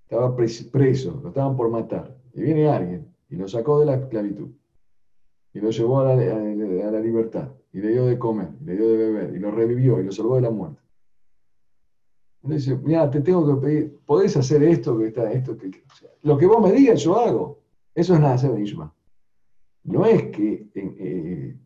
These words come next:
digamos, entendían todo y comprendían la grandeza, no, no, no.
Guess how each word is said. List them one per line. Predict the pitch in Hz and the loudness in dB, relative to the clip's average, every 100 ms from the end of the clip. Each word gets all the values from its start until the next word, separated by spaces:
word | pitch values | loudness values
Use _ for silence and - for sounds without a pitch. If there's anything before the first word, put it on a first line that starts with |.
| _ - | _ -6
digamos, | 104 113 107 | -2 0 -2
entendían | 110 113 107 107 127 117 113 - | -6 -4 -2 -2 0 0 -2 -2
todo | 120 123 123 120 117 110 107 | 0 2 2 4 4 2 0
y | 98 | -6
comprendían | 101 98 90 98 98 117 117 113 107 104 | -8 -8 -8 -8 -6 -6 -4 -4 -4 -6
la | 98 | -6
grandeza, | 98 95 98 113 117 113 107 95 92 | -6 -8 -4 -2 0 -2 -4 -8 -4
no, | 143 | -2
no, | 135 131 | -2 -2
no. | 131 127 | -2 -4